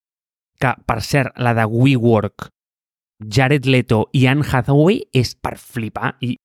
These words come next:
bastant basada en fet, en fets reals, que de fet aquí ja ho vam comentar en el seu dia,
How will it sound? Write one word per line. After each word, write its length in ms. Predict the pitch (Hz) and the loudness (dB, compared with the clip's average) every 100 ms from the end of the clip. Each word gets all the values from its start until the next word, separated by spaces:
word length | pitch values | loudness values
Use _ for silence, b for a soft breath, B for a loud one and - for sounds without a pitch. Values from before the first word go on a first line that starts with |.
| - | -4
bastant 400 | 131 - 143 175 | -4 -4 -2 0
basada 320 | 160 147 170 | 0 2 2
en 80 | 160 | 2
fet, 160 | 147 131 | 0 0
en 160 | 131 120 | 0 0
fets 180 | 139 | -2
reals, 300 | 139 135 151 | 0 0 -2
que 100 | - | -2
de 100 | 131 | -2
fet 200 | - 127 | 0 -2
aquí 300 | 156 - 175 | -4 0 2
ja 80 | 175 | 4
ho 60 | 156 | 4
vam 160 | 147 147 | 2 0
comentar 400 | 147 135 135 139 | 2 2 2 0
en 80 | 143 | -2
el 80 | |
seu 160 | 131 135 | 0 2
dia, 260 | 123 135 | 2 2